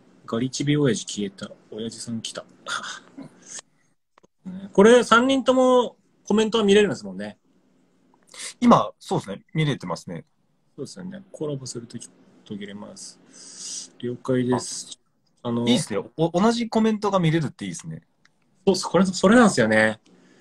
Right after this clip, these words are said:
Speaker 1: しかも、この視聴者さんと誰とでもコラボできるっていうのが、インスタライブは。
Speaker 2: なんか TikTokそんな感じで、じゃなかったですよね、ライブは。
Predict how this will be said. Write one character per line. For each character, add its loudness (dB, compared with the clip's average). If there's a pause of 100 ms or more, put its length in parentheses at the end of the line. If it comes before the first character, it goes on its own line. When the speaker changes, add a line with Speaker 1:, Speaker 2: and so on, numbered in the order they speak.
(400)
Speaker 1:
し -8
か 4
も、 4
こ 4
の 8
視 -4
聴 6
者 2
さ 0
ん -2
と -6
誰 0
と 0
で 0
も 0
コ 4
ラ 8
ボ -2
で -2
き -2
る 0
っ -8
て -10
い -4
う -4
の -8
が、 -14 (1700)
イ 0
ン 0
ス -10
タ 0
ラ 4
イ 0
ブ -6
は。 -8 (880)
Speaker 2:
な 4
ん -2
か 2
TikTok -4
そ -2
ん -8
な 0
感 4
じ -4
で、 2
じ -4
ゃ 2
な 2
か 0
っ 2
た -8
で -14
す -16
よ -8
ね、 -6
ラ 0
イ -4
ブ -16
は。 -4